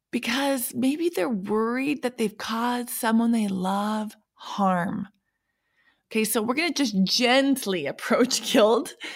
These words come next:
and see it as, "What if it's because I'm worried I'm causing someone harm instead of just carrying that heavy feeling of guilt?" It's basically your brain saying,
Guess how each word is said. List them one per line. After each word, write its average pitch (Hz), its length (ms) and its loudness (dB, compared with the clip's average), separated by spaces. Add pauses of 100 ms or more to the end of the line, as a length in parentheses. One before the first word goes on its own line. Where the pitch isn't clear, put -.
(400)
and 247 260 6
see 277 280 -4
it - 180 -4
as, 202 600 0 (680)
"What 254 260 -4
if 392 160 -4
it's 330 220 -4
because 233 340 -4
I'm 202 340 0
worried 254 720 0
I'm 185 160 0
causing 214 540 -2
someone 196 400 0
harm 190 720 -2 (640)
instead 214 360 2
of 196 140 2
just 196 320 -2 (320)
carrying 190 760 -2
that 185 180 -2
heavy 175 580 -6
feeling 180 600 -6
of 175 180 -10
guilt?" - 460 -10 (1300)
It's 240 180 2
basically 392 500 2
your 247 120 2
brain 208 420 2
saying, 180 600 0